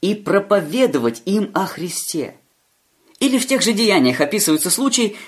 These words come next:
когда апостолов заключили в тюрьму, и их чудесным образом ангел оттуда освободил.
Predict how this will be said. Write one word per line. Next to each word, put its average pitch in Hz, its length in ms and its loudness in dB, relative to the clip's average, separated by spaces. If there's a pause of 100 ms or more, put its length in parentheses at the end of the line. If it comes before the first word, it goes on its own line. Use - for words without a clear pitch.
(120)
когда 175 300 2
апостолов 214 500 0
заключили 196 400 0
в 196 100 -2
тюрьму, 269 480 2 (240)
и 226 80 4
их 302 340 2
чудесным 226 460 0
образом 214 480 2
ангел 247 460 4
оттуда 208 480 0
освободил. 208 720 -4